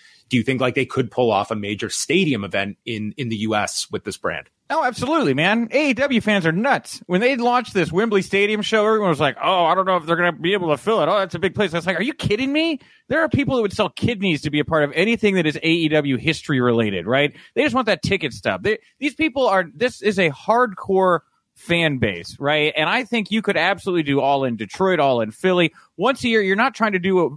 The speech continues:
Speaker 2: W W E is doing, which is, like, four or five stadium shows a year or big arena shows a year. One big one, and you say,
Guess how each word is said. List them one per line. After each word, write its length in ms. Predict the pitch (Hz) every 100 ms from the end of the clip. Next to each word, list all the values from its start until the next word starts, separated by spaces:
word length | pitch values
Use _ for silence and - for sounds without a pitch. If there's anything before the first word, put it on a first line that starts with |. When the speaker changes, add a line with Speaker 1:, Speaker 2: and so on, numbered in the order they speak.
| -
Speaker 2:
W 200 | 170 160
W 240 | 147 139 143
E 80 | 139
is 60 |
doing, 180 | 131 123
which 120 | 117
is, 80 | 117
like, 180 | 110 -
four 280 | - 160 151
or 40 |
five 360 | - 139 143 127
stadium 380 | 147 139 135
shows 240 | 120 143 120
a 60 |
year 240 | 120 131 123
or 40 |
big 220 | 107 135
arena 280 | 127 127 131
shows 300 | 117 131 120
a 60 | 113
year. 320 | 117 127 127 _ _ _ _
One 300 | 139 269 269
big 220 | 226 233
one, 200 | 220 220
and 100 | 175
you 80 | 196
say, 300 | - 175